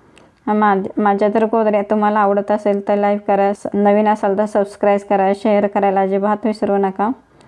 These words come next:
चला, आता तुम्हाला दाखवते. बघा, गोट बघा किती एक नंबर, मस्त फिनिशिंग वगैरे, कुठं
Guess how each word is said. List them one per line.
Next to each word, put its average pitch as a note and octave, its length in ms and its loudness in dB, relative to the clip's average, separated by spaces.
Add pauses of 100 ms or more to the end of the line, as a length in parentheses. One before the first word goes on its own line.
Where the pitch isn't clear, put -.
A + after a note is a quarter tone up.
(380)
चला, G3+ 180 0
आता G3+ 180 -2
तुम्हाला G#3 360 0
दाखवते. G#3 760 -2
बघा, G3 280 -2 (100)
गोट G3+ 140 0
बघा G3+ 300 0
किती G#3 260 -2
एक G#3 200 0
नंबर, G#3 460 0
मस्त G#3 360 -2 (100)
फिनिशिंग G3+ 480 0
वगैरे, G3 340 0 (420)
कुठं G#3 220 0